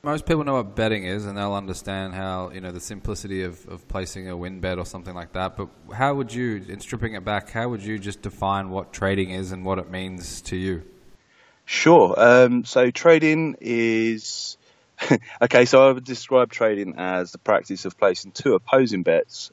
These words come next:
Speaker 2: on the same outcome to obtain a profit, the profit coming from the margin between the two. Although I'd take it one step further and say, uh, that trading,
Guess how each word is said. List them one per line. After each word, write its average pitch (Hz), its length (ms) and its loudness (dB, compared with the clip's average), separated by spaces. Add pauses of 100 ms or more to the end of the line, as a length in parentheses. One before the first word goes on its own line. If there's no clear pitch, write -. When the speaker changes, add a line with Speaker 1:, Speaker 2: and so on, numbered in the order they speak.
(140)
Speaker 2:
on 98 100 -8
the 90 60 -6
same 117 400 4
outcome 82 560 0 (420)
to 87 400 4
obtain 92 420 2
a 85 40 2
profit, - 460 2
the 87 80 -6
profit - 380 2
coming 87 240 0
from 87 160 2
the 85 40 4
margin 85 480 4
between 80 440 -4
the 76 80 -8
two. - 380 0 (380)
Although 101 520 8
I'd 90 120 0
take - 280 -2
it - 60 -6
one 110 180 0
step - 220 -6
further 90 360 4
and 85 160 -4
say, 85 480 2 (480)
uh, 87 560 2
that 87 280 2 (580)
trading, 107 720 2